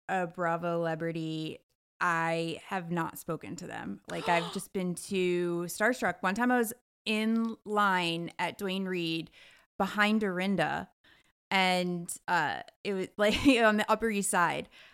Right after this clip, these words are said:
Speaker 1: And it was, like, very, she was maybe, maybe it was, like, her second season. This was, like, a long ass time ago. Uh, and I just couldn't, I was just like, "Oh my God." I don't even think I took a picture of her hair,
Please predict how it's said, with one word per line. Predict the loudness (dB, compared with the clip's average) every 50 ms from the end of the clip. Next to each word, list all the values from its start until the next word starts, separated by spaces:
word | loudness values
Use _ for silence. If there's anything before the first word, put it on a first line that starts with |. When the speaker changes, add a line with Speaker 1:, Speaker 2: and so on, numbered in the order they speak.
| _ _
Speaker 1:
And | 2 4 6 6 6 4 4 2 -2 0 4
it | 6 6
was, | 6 6 4
like, | 2 2 0 0 -2 -10 -14 -14 _ _ _ 4
very, | 8 8 10 10 8 6 4 2 0 -2
she | -4 -2 0 0
was | 0 0 2
maybe, | 2 2 4 4 2 2
maybe | 4 2 2 2 2
it |
was, | 0 0 -2
like, | -4 -4 -4
her | -4 -6
second | -4 -2 -2 -2 -2 -2 -2 -2 -2 -2
season. | -4 -2 -2 -2
This | -2 -4 -4
was, | -6 -6
like, | -6 -6 -4
a |
long | -4 -4 -2 -2 -2 -2 -4
ass | -6 -8 -8 -10
time | -8 -6 -6 -6
ago. | -6 -6 -6 -8 -8 -10 -16 -20 -20 -20 _ _ _
Uh, | 4 6 8 8 8 6 4 4 0 -2 -6 -10 _ -6
and | -6 -4 -2 0
I | 2 4 4 4 4 4
just | 2 0 -2 -2 -2 -4 -8 -10
couldn't, | -10 -6 -4 -2 0 0 0 0 -2 -4 -6 -6
I | -2 0 0
was | 0 0
just | -2 -6 -6
like, | -6 -6 -6 -6
"Oh | -6 -4 -4
my | -4 -4 -6 -8 -10
God." | -12 -12 -12 -12 -12 -14 -16 _ -20 -20 -20 -20 _ _ _ _ _ _ _ _ _ 4
I | 6 6
don't | 6 6
even | 4 0 -2 -2
think | 0 0
I | 0 0
took | -2 -2 -6
a | -6
picture | -6 -8 -10 -12 -12 -10 -8 -8 -8 -8 -10 -12 -12 -10
of | -8 -6
her | -6 -6 -6
hair, | -6 -4 -4 -4 -4 -4 -6 -10 -14